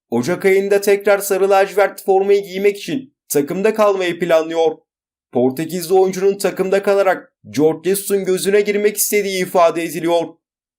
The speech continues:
Ayrıca Buruma'nın Süper Lig'e kayıt edilmemesini kabul ettiği ancak Avrupa Ligi kadrosunda yer almamasını ise şaşırdığı belirtildi.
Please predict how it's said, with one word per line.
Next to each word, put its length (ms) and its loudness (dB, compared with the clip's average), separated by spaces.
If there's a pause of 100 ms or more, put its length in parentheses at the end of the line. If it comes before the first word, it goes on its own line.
(200)
Ayrıca 500 0
Buruma'nın 360 0
Süper 420 0
Lig'e 180 2
kayıt 260 -2
edilmemesini 680 0
kabul 260 0
ettiği 320 2
ancak 440 0 (180)
Avrupa 400 0
Ligi 220 -4
kadrosunda 600 0
yer 180 4
almamasını 560 2
ise 240 0
şaşırdığı 580 -2
belirtildi. 800 -6